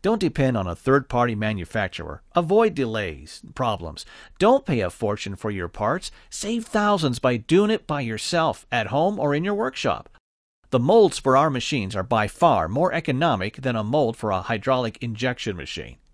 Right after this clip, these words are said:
Inject the parts or products that you need in series with the plastic that you want, with the color that you want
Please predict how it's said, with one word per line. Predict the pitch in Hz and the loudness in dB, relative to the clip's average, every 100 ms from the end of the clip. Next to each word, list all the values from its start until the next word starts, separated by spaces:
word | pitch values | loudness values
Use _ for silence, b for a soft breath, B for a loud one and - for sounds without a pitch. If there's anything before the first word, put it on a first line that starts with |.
| _ | _
Inject | 175 160 127 220 247 | 2 2 4 2 4
the | - | 0
parts | - 160 160 160 | 4 6 6 4
or | - 127 | 0 -2
products | - 156 101 110 | 4 4 4 -2
that | - 117 | -2 -2
you | 110 147 | 0 -2
need | 131 104 101 - | 0 -2 -4 -4
in | 151 | -4
series | 156 - 175 82 90 - b b | -4 0 0 0 -6 -12 b b
with | 135 | -2
the | - | 0
plastic | - 170 214 214 120 | 0 2 2 2 -2
that | 98 78 | -4 -6
you | 92 | -10
want, | 67 64 - - _ _ _ b b | -10 -12 -12 -18 _ _ _ b b
with | 139 139 | 2 2
the | 139 | 0
color | - 165 247 208 | 4 4 8 6
that | 104 - | 4 -2
you | 95 | -8
want | 71 62 80 | -10 -12 -14